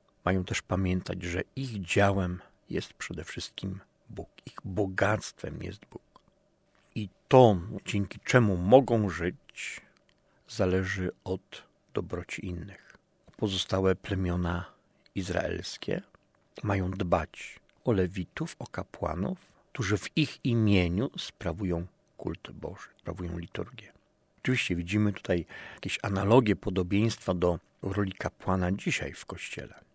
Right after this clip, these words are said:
że tym bogactwem kapłana ma być przede wszystkim właśnie Bóg, że kapłan jest powołany do tego, by pomnażać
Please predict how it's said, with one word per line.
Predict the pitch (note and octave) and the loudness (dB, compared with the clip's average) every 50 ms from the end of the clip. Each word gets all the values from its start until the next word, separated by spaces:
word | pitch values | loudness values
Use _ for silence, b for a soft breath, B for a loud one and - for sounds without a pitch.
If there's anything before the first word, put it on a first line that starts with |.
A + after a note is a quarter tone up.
| _ _ _ _ - A#2 | _ _ _ _ -14 -10
że | A#2 F#2 F2 F#2 E2 E2 - _ _ | -8 -4 -2 -2 -2 -2 -4 _ _
tym | - G#2 G2 F#2+ | 0 2 2 2
bogactwem | F2 - F#2 F2+ - A#2 B2 - - - - F#2+ F#2 G2 | 0 0 2 4 6 6 6 4 0 -4 -4 -4 -4 -4
kapłana | - - G2+ - _ - - G#2 A2 A2 G2+ F#2+ | -6 -8 -10 -12 _ -2 0 2 2 2 2 2
ma | F2+ F#2+ F#2 | 0 0 -2
być | - - - - | -4 -6 -10 -10
przede | - - - F#2 F2+ - | -10 -8 -8 -8 -8 -8
wszystkim | - - - - - - G2+ | -10 -12 -12 -12 -12 -12 -10
właśnie | - - - - - B2+ | -10 -10 -10 -8 -10 -10
Bóg, | C#3 - - - - _ - - - - _ _ _ _ B B B B B B B B - | -4 -2 -2 -4 -4 _ -20 -20 -20 -20 _ _ _ _ B B B B B B B B -12
że | - - | -12 -8
kapłan | - - G#2+ - - G#2 G#2 G#2+ | -2 -2 -2 0 2 2 4 4
jest | G2+ F#2 - - - | 2 2 0 -4 -10
powołany | - - A#2 G2 F#2 G2+ F#2+ G#2 A#2+ C3+ C3+ A#2 G2 | -4 -2 -2 -2 0 2 6 8 8 10 8 8 4
do | E2+ F#2+ F#2 | 2 -2 -6
tego, | - - G2+ F#2+ G2 G2+ | -4 -4 -4 -2 -2 -2
by | F#2 G#2 - | -2 -4 -6
pomnażać | - - - G2 G2 G2 G2+ G#2+ B2 B2+ G#2 G2 F#2 F#2 - - - - | -2 2 4 4 6 8 8 10 8 8 8 6 2 0 -2 -6 -10 -12